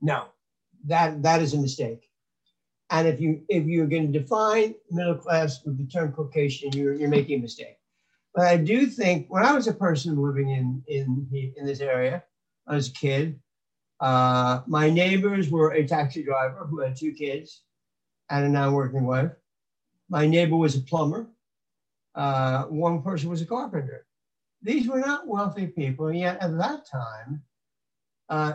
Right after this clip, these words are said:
they were, they were, they were the middle class. Uh, and, um, my father, he worked in, as a lawyer in the city of New York,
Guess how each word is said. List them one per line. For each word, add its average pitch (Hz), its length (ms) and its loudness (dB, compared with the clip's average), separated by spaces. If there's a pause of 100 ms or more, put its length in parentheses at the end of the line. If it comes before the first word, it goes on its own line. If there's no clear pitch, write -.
they 185 340 0
were, 175 380 2 (100)
they 254 80 2
were, 262 240 -2
they 294 120 -4
were 294 80 -2
the 254 80 -2
middle 262 240 -2
class. 262 580 -6 (380)
Uh, 175 260 0 (460)
and, 175 320 -2
um, 165 320 -2 (280)
my 185 120 -2
father, 190 560 2
he 175 160 0
worked 165 420 -2
in, 156 220 -4 (100)
as 147 160 -2
a 147 60 -2
lawyer 147 480 -2 (120)
in 143 80 -2
the 135 120 -2
city 143 300 -2
of 139 40 2
New 131 80 0
York, 131 320 0